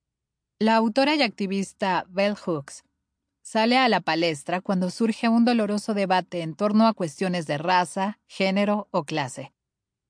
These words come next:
Seudónimo de la feminista y activista americana Gloria Jean Watkins. Ella me ha enseñado a tomarme la enseñanza como un acto sagrado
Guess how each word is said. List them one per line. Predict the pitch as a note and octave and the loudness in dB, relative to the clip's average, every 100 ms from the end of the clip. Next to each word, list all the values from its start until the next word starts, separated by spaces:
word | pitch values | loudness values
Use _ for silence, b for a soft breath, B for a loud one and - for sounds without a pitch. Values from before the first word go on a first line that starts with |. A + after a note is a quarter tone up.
| _ | _
Seudónimo | - - G3+ F#3+ F#3+ A#3 C#4 D4 | -10 0 2 2 4 6 8 6
de | A3+ | 6
la | F3+ | 2
feminista | D#3 F3+ F3+ F#3 G3 - A#3 | 2 2 4 4 2 2 2
y | G#3+ | 2
activista | F3 E3 E3 F3 G#3+ | 0 -4 -2 -2 0
americana | G3 F3+ E3+ E3+ G3 E3+ D#3+ F#3 - _ | 2 2 -2 -2 -2 0 -2 -4 -8 _
Gloria | F#3+ G#3 A3 A#3+ A3+ | 0 4 4 4 4
Jean | F3+ F3+ F3+ E3+ | 0 -2 -2 -2
Watkins. | D#3 C#3 C#3 C#3 B2+ C3+ - _ _ _ _ _ _ _ _ _ _ _ _ | -2 -2 -4 -6 -6 -8 -12 _ _ _ _ _ _ _ _ _ _ _ _
Ella | G#3+ A3 C4 | 0 4 6
me | B3+ G#3 | 6 6
ha | |
enseñado | G3+ G#3 A3 G3+ G3+ | 2 2 4 6 6
a | G3+ | 4
tomarme | G3 E3+ F#3 G#3 | 2 2 2 4
la | G3 | 4
enseñanza | E3 D3 D#3 D#3+ E3+ - G3+ | 2 -2 -2 0 -2 -2 -4
como | F#3+ E3+ E3 | 0 0 2
un | F#3+ | 2
acto | F#3+ F3 F3+ | 0 -2 -6
sagrado | D#3+ C#3+ C#3 B2+ C3 | -4 -2 -2 -4 -8